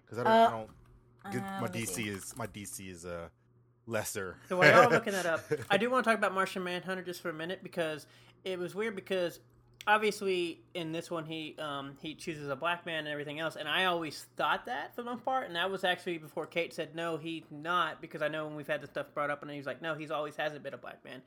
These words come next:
Speaker 1: Mm.
Speaker 3: And for me, I was like, "Oh, I had only known Martian Manhunter as choosing a black man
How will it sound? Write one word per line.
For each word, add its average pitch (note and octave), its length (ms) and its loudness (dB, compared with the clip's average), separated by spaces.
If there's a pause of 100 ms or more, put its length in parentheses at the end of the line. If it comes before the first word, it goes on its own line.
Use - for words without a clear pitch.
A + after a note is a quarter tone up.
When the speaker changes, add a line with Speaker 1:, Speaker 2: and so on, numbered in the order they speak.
(240)
Speaker 1:
Mm. G2 120 -14
Speaker 3:
And C#3 120 -8
for D3+ 80 -4
me, D#3+ 220 -2
I D3+ 160 2
was D3 80 -2
like, D3 180 -6
"Oh, D#3+ 160 4
I C#3+ 140 4
had D#3 160 0
only D3+ 300 -4
known C#3+ 260 -6
Martian C#3 440 -4
Manhunter D3 380 -6
as C#3 160 -6
choosing C3+ 360 -12
a A#2 40 -14
black A2+ 300 -14
man B2+ 260 -16